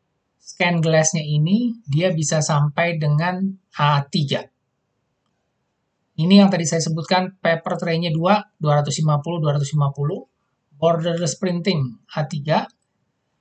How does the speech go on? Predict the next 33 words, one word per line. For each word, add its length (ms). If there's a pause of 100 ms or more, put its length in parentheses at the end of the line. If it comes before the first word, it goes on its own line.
ada 240
high 240
speed 400
U 20
S 220
B, 400 (320)
Wi-Fi 480
direct. 480 (720)
Nah, 160
ini 240
juga 240 (560)
U 80
S 320
B 160 (960)
port 320
yang 160
di 80
bagian 320
depan 320
atau 240
host 240
U 80
S 160
B, 240 (480)
layar 280
menu 280
display 560 (640)
warna 640
touchscreen 560
dua 240
koma 240
enam 320
lima 320